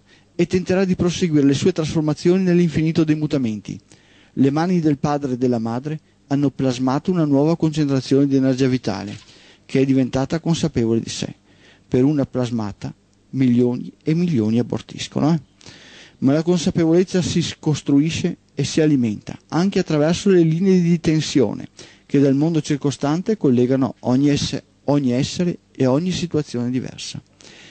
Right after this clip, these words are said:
Al veggente appaiono come mani che plasmano l'energia vitale per dargli una forma e una consistenza da poter contenere la coscienza dell'essere che l'ha plasmata. Gli dèi,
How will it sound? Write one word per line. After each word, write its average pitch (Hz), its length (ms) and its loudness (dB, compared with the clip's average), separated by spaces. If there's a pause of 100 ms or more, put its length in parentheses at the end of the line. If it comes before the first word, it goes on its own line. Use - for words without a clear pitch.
(200)
Al 151 140 0
veggente 160 640 -2 (300)
appaiono 170 540 -2
come 156 240 -2
mani 143 300 -2
che 170 140 0
plasmano 143 440 0
l'energia 143 400 2
vitale 98 480 -4
per 135 220 -2
dargli 127 220 2
una 117 180 2
forma 131 440 0 (120)
e - 100 0
una 139 200 2
consistenza 143 800 -2
da 147 120 0
poter 147 340 -4
contenere 139 640 -2 (400)
la 135 140 2
coscienza 156 500 -2
dell'essere 135 560 0
che 139 120 -2
l'ha 131 80 2
plasmata. - 640 -8 (560)
Gli 135 200 4
dèi, 131 380 0